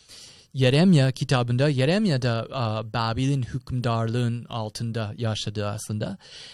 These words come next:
Ve Yeremya, e, elli birinci bölümünde, e, seyircilerimiz okumak isterse, kırk üç ayette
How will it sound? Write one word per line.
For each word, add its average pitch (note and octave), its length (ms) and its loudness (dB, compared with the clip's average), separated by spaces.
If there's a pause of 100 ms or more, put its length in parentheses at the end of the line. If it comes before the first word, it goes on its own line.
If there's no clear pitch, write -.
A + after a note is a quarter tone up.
(140)
Ve C3 40 2
Yeremya, D#3+ 680 2 (180)
e, C3 60 -4 (380)
elli D3 220 4
birinci C3+ 600 2 (360)
bölümünde, A#2+ 720 2
e, - 40 -8 (540)
seyircilerimiz A#2 880 -4
okumak A#2 380 -4
isterse, C3 600 -6 (460)
kırk - 400 0 (260)
üç - 420 2 (260)
ayette C3+ 680 0